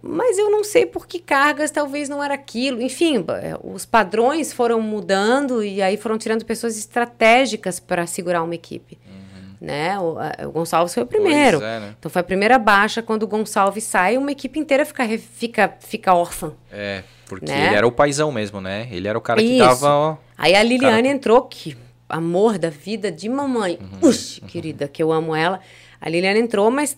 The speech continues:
Speaker 1: é, sempre foi jornalista.
Speaker 2: Aham.
Speaker 1: E aí o, o Gonçalves tinha esse traquejo
Speaker 2: De ge-, de gerir a equipe.
Speaker 1: administrativo, tá, de ger-, de gerir uma equipe. E a Liliane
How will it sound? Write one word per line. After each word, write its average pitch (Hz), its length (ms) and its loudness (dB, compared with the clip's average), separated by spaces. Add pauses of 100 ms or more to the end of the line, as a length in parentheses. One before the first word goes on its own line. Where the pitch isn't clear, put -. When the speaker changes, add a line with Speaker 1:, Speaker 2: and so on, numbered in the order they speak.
(140)
Speaker 1:
é, 165 440 -10 (460)
sempre 202 380 -2
foi 320 180 0
jornalista. 330 680 2
Speaker 2:
Aham. 90 180 -8
Speaker 1:
E 147 60 -8
aí 151 240 -4
o, 151 320 -8
o 135 80 -8
Gonçalves 160 380 -4
tinha 302 100 -4
esse - 80 -6
traquejo 202 560 -2
Speaker 2:
De 101 100 -6
ge-, 101 320 -4
de 101 200 -6
gerir 120 340 6
a - 40 8
equipe. 165 180 2
Speaker 1:
administrativo, 208 680 2
tá, 202 100 4
de 156 120 -2
ger-, 160 320 -2
de 147 100 -8
gerir 190 320 2
uma 240 100 2
equipe. 240 380 -4
E 214 60 2
a 190 80 2
Liliane 196 760 2